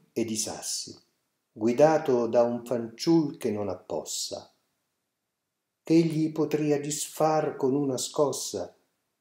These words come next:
ma lo teme e lo serve a tutti spassi. Ne sa quanto è temuto, che i bombassi fanno un incanto, che i sensi gli ingrossa. Cosa stupenda!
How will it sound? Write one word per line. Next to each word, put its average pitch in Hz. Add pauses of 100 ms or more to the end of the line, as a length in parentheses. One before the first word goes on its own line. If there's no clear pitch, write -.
(140)
ma 107
lo 110
teme 120
e 117
lo 117
serve 123
a - (120)
tutti -
spassi. - (1080)
Ne 160
sa 180
quanto 170
è 160
temuto, 135 (420)
che 113
i 113
bombassi 127
fanno 123
un 117
incanto, 107 (320)
che 120
i 117
sensi 135
gli 117
ingrossa. 101 (1200)
Cosa 185
stupenda! 98